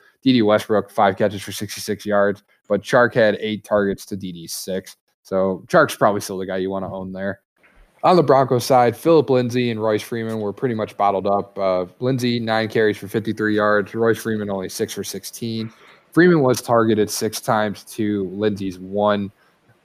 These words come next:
I don't think you can really differentiate these guys. At least right now, it seems like they are a true running back by committee. I don't know if I feel safe starting either of them as more than a flex play on a given week.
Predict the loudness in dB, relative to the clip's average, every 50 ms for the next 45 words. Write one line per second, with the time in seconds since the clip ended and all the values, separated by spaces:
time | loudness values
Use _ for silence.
0 | _ _ _ _ _ _ _ 0 2 4 4 4 2 2 2 2 0 0 -2 -2
1 | -2 0 2 2 4 4 4 2 2 0 -4 _ _ _ _ _ _ _ _ _
2 | _ _ _ _ _ _ _ -20 _ _ _ _ _ _ -2 -2 -2 0 0 0
3 | 0 0 0 0 0 0 0 0 -2 -2 -6 -6 -2 0 2 4 4 4 4 2
4 | 0 -4 -12 -18 _ _ _ _ _ _ _ _ _ _ 0 4 4 4 4 4
5 | 2 0 0 0 0 2 2 2 2 0 0 -2 -4 -2 0 -2 -2 -2 0 0
6 | 2 4 4 4 4 4 2 0 -4 -8 -8 -6 -4 -4 -2 -4 -4 -4 -4 -4
7 | -4 -2 -2 -2 -2 -2 -4 -6 -8 -8 -10 -8 -6 -4 -4 -4 -6 -8 _ _
8 | _ _ _ _ _ _ _ -2 2 2 4 4 4 4 4 2 2 2 0 0
9 | 2 0 0 0 2 0 0 0 0 0 0 0 0 -2 -4 -6 -6 -4 -2 0
10 | 0 0 0 0 0 -2 -4 -6 -6 -4 -4 -2 -2 -2 -4 -8 -10 -8 -6 -6
11 | -6 -6 -6 -4 -2 0 0 0 0 -2 -2 -2 -2 -2 -2 -2 -2 -2 -4 -6
12 | -8 -14